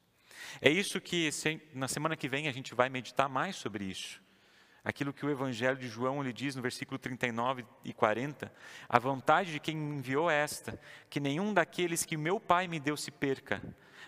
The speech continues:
mas que eu ressuscite todos no último dia. Pois a vontade do meu Pai é que todos os que veem o Filho do Homem e creem nele tenham vida eterna. E no último dia eu os ressuscitarei."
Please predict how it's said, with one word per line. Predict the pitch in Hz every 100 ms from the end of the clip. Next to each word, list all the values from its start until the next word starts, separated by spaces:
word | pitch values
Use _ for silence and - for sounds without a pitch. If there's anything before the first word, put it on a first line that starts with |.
| -
mas | 123 120
que | - 131
eu | 143
ressuscite | 156 143 147 - - 165 156
todos | - - 196 165 110
no | 117
último | 113 - 110
dia. | 95 98 92 - - - - -
Pois | 156
a | 165
vontade | 160 165 185 214 175
do |
meu | 180 165
Pai | 180 190
é | 190
que | 185
todos | - 208 226 180
os | 160 -
que | 160
veem | 135 190 208
o |
Filho | - - 214
do | 196
Homem | 185 170 147 127
e | -
creem | 147 - 196 202
nele | 160 156 117 101 - - - _
tenham | 151 151 151 151 139 -
vida | 117 127
eterna. | 117 - 101 95 92 - - 139
E |
no | 160 165
último | 226 214 185
dia | 139 190 208 143 - -
eu | 156 196 220 - -
os | 147
ressuscitarei." | 147 156 139 - - 113 101 92